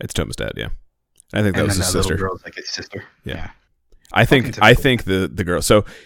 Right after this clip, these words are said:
Speaker 1: in the flashback, we didn't go into it too much. There's a little girl, I think briefly,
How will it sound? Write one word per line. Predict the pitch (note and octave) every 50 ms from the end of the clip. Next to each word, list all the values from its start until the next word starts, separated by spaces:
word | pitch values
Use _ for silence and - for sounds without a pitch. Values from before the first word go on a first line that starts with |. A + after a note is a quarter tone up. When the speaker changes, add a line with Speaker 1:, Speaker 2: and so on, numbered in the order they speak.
| _ _ _ _
Speaker 1:
in | B2 C3 B2+ B2+
the | B2 A#2+ G#2
flashback, | - - A2 G2+ G2 - E2+ E2
we | F2 F2+
didn't | F#2+ F2 D#2+
go | C2
into | A#1+ C2 A1
it | -
too | - F#2+
much. | C#2 B1 - -
There's | - F2+ F2+
a | F#2
little | G2+ G2 F#2+
girl, | F#2 F2 -
I | E2
think | E2+ F2+ F2 - - - - - - - _
briefly, | - - C2+ - - C2 D#2 F2